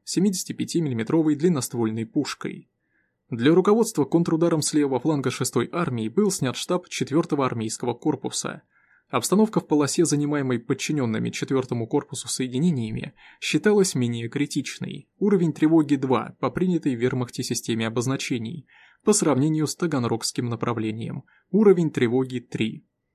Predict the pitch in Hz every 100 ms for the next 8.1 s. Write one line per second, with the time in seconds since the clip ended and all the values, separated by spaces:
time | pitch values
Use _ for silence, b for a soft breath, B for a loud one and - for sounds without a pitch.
0 | _ _ - 139 208 208 180 170 - 180
1 | 160 156 151 139 135 143 - 165 - 143
2 | 127 113 117 - 123 120 190 190 185 _
3 | - 175 160 151 156 156 143 143 135 147
4 | 123 131 - 117 - b b b 170 226
5 | 190 123 - 120 113 170 180 _ 127 -
6 | 190 190 180 - 151 151 143 131 120 117
7 | 117 143 147 - 131 147 165 117 117 139